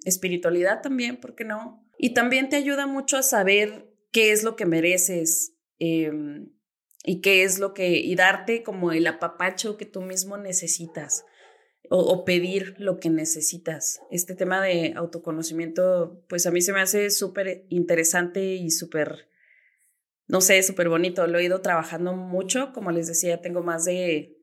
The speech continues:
dos años desde que, desde que activamente o conscientemente estoy trabajando en esta parte y, pues, a-, he vivido muchas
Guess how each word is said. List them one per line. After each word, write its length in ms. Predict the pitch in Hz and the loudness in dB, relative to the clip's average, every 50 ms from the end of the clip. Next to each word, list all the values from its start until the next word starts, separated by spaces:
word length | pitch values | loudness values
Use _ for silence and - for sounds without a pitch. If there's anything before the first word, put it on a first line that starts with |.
| _ _ | _ _
dos 460 | - 185 165 185 175 170 175 180 - 202 | -12 -2 2 4 4 4 4 2 2 2
años 580 | 180 175 175 175 175 175 180 180 180 180 - | 2 2 2 2 0 -2 -2 -2 -4 -6 -4
desde 300 | 180 175 156 160 156 156 | -4 -2 -2 -2 -4 -8
que, 400 | - 151 147 139 135 143 - _ _ _ _ _ _ _ _ _ _ _ _ _ _ _ _ _ _ _ _ _ _ _ | -10 -10 -12 -12 -12 -14 -18 _ _ _ _ _ _ _ _ _ _ _ _ _ _ _ _ _ _ _ _ _ _ _
desde 460 | - - 180 196 202 196 190 196 - | -10 0 2 4 4 6 4 2 0
que 580 | - 180 180 180 175 175 175 170 165 156 - - - | 0 0 2 4 4 4 4 4 2 2 0 -2 -6
activamente 1000 | 175 175 - - - 214 226 233 240 240 233 220 208 214 214 214 233 233 233 214 | -6 -6 -6 -2 0 2 2 2 2 2 2 0 0 0 0 0 0 2 2 2
o 140 | 185 175 - | 2 0 0
conscientemente 920 | 175 170 170 170 - 190 180 180 180 196 190 190 180 175 175 190 196 190 | 0 0 0 0 0 -2 -4 -6 -8 -8 -6 -4 -4 -4 -4 -4 -4 -4
estoy 300 | 180 180 - 175 175 175 | -4 -2 -2 -2 -2 -2
trabajando 800 | - 180 185 185 180 160 - - - 170 170 170 165 170 165 165 - - _ _ - | -2 -2 0 0 -2 -2 -4 -6 -6 -6 -6 -4 -4 -6 -8 -10 -14 -20 _ _ -6
en 180 | - 175 170 | -4 -2 0
esta 320 | 170 175 170 - 185 180 180 | 0 0 -2 -2 -4 -6 -4
parte 500 | 175 170 165 165 - - 180 190 190 - - _ _ _ _ _ _ _ _ | -4 -4 -4 -4 -4 -4 -4 -4 -6 -10 -16 _ _ _ _ _ _ _ _
y, 580 | - 185 170 160 156 156 151 151 147 147 156 - - - - _ _ _ _ _ | -4 0 2 2 4 4 2 2 0 -2 -4 -4 -8 -12 -20 _ _ _ _ _
pues, 260 | - 175 175 - - - | 2 2 4 4 4 4
a-, 240 | - 185 - - - | 4 4 4 4 4
he 200 | - 185 196 196 | 4 6 6 6
vivido 440 | 196 208 208 196 202 202 202 208 202 | 6 4 2 2 2 2 2 2 2
muchas 840 | 202 202 196 190 185 - 214 202 208 202 190 - - - - - | 0 -2 -4 -2 -2 0 2 2 2 2 2 0 0 0 -2 -6